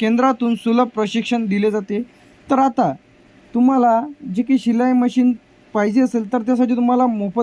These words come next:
प्रशिक्षण, त्याचप्रमाणे तुम्हाला पैसे देखील दिले जाते. तर आता अर्ज कसा करायचा आहे,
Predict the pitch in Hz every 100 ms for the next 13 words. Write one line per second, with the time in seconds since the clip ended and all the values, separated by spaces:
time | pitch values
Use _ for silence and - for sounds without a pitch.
0 | - - 208 294 - 226 214 220 _ _
1 | - 262 262 - 208 240 262 262 262 294
2 | - 226 240 240 208 202 226 220 240 247
3 | 240 240 196 175 147 139 - - - -
4 | - 247 262 254 202 - 208 202 254 233
5 | 247 240 208 175 156 143